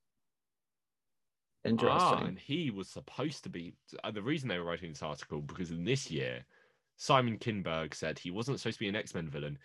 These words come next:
Speaker 2: He was supposed to be a villain in Gambit.
Speaker 1: Oh, interesting. The movie that never happened.
Speaker 2: It's funny. So how we did, we talked about X, we talked about X-Men Origins Wolverine. When did that movie come out? Twenty,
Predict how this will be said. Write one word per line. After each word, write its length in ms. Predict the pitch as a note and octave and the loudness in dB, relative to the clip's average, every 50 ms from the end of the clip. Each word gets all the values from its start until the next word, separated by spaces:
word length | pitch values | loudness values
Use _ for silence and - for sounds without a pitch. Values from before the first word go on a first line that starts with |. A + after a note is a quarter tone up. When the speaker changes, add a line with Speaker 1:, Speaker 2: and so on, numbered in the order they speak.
| - _ _ _ | -18 _ _ _
Speaker 2:
He 60 | E2 | -8
was 100 | D#2+ D2+ | -8 -8
supposed 240 | - - F#2+ G2+ - | -2 0 0 0 0
to 60 | - | -2
be 120 | - G#2+ G#2 | 0 0 0
a 60 | G2 | 0
villain 380 | F2+ F2 F2+ F2 F2 E2 D#2+ - - | 0 -2 -2 -2 -2 -2 -4 -6 -4
in 200 | F2 F#2 F2 E2+ | -2 -2 -2 -2
Gambit. 800 | C#2+ - - - C#3 - C3 - - - - _ _ - - - _ _ _ _ _ _ _ _ _ _ _ _ _ _ _ _ _ - _ _ _ _ _ _ _ _ _ _ _ _ _ _ _ _ _ _ _ - C3+ | -2 -2 -2 -2 -4 -6 -8 -8 -8 -10 -12 _ _ -20 -20 -20 _ _ _ _ _ _ _ _ _ _ _ _ _ _ _ _ _ -20 _ _ _ _ _ _ _ _ _ _ _ _ _ _ _ _ _ _ _ 2 6
Speaker 1:
Oh, 760 | C#3 D#3 F3 G3 G#3+ A#3 A#3+ A#3+ A3 G3+ E3 C3 A#2 A2+ A#2 | 8 8 10 10 10 12 12 12 12 12 12 12 12 12 12
interesting. 800 | B2+ C#3 - - A#2 G#2+ G#2+ - - - - D#2+ D#2 - - - - _ _ - | 10 8 8 6 6 6 4 2 0 0 0 0 -2 -6 -8 -10 -12 _ _ 4
The 60 | - | 8
movie 180 | A#2 B2+ C3 C3+ | 10 12 12 12
that 80 | B2 B2 | 12 12
never 220 | C3 C3 C3 B2+ | 12 12 12 12
happened. 460 | C3 C3+ C3+ B2+ - A2+ - - - - _ _ - | 12 10 10 8 6 2 0 0 -6 -14 _ _ -4
Speaker 2:
It's 140 | C3+ C3 - | -4 2 4
funny. 300 | F#3+ G#3 G#3 G3+ F3 - | 6 6 8 6 6 4
So 160 | - - E3+ | 2 2 4
how 200 | D3+ G3 F#3+ E3+ | 4 4 4 2
we 140 | - C3 D#3+ | 2 2 0
did, 160 | E3+ F3+ - | 0 0 -2
we 140 | E3+ F#3 F#3 | -2 -2 0
talked 160 | - G3 E3 | 0 2 4
about 160 | F3 D3 B2+ - | 4 4 4 4
X, 380 | - - - - - - - - | 4 2 2 -2 -8 -14 -10 -6
we 140 | A2 B2+ B2+ | -4 -2 2
talked 180 | - D#3 C#3+ D3 | 2 2 4 4
about 160 | C3+ - - | 4 4 4
X-Men 260 | G#2+ - - G#2 G2+ | 2 2 0 -2 -2
Origins 380 | F#2+ F#2 F2+ E2+ F2+ E2 D2 - | -2 -2 -2 -4 -6 -8 -8 -8
Wolverine. 380 | F2 D#2+ D2 C#2+ C#2+ C#2 C#2 | -8 -8 -8 -8 -8 -8 -6
When 120 | D#2+ G2 G#2+ | -6 -6 -6
did 120 | C3 A#2+ | -4 -4
that 160 | C#3 A#2 - | -4 -4 -4
movie 220 | C3 C3+ B2+ B2 B2 | -4 -6 -6 -6 -8
come 220 | - - B2+ C3 | -8 -8 -8 -6
out? 200 | C#3 C#3+ C#3 - | -6 -6 -8 -6
Twenty, 500 | - C3 C3 C3 B2+ C3 B2+ B2+ B2+ | -2 0 0 0 0 0 0 0 -2